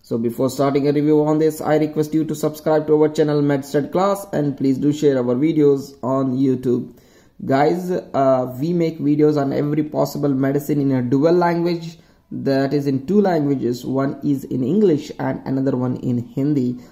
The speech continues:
so that it should benefit our friends and give information. We never ever tell about the dosages because you have to consult your doctor for appropriate use.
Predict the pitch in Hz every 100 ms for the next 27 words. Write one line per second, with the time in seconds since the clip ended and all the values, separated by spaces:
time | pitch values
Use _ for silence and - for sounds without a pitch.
0 | _ - - 220 180 165 - 139 - 143
1 | 127 135 127 131 - 127 127 - 139 113
2 | - - _ _ - 123 123 131 131 127
3 | 120 123 120 127 - - - - - -
4 | - 143 226 233 208 196 175 160 156 151
5 | 147 147 - 143 143 131 131 131 143 170
6 | 156 196 233 - - _ _ - 147 156
7 | 147 135 143 156 165 151 143 139 160 160
8 | 143 - - _ - 131 151 165 - 247
9 | 262 - - _ - 170 - - 127 123
10 | 127 123 - 123 110 -